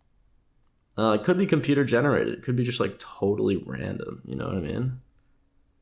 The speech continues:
Anyway, just had to talk about the, the, uh,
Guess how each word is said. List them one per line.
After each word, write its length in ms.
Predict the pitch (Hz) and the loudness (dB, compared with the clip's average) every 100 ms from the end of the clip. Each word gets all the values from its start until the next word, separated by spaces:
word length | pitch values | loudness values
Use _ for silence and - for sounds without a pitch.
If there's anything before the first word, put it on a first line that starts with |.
| _ _ _ - - | _ _ _ -12 -4
Anyway, 400 | 69 67 69 107 | -2 -2 -4 -6
just 160 | - 123 | -8 -2
had 160 | 110 98 | 0 0
to 40 | |
talk 280 | - 58 - | -4 -6 -4
about 300 | 60 71 - | -6 -6 -4
the, 320 | 71 98 107 - _ _ _ _ _ _ _ _ _ _ _ _ _ - - _ _ _ _ _ _ _ _ _ - | -2 -2 -4 -12 _ _ _ _ _ _ _ _ _ _ _ _ _ -20 -20 _ _ _ _ _ _ _ _ _ -10
the, 380 | - 65 50 - | -4 -2 -2 -2
uh, 360 | - - - | -4 -4 -6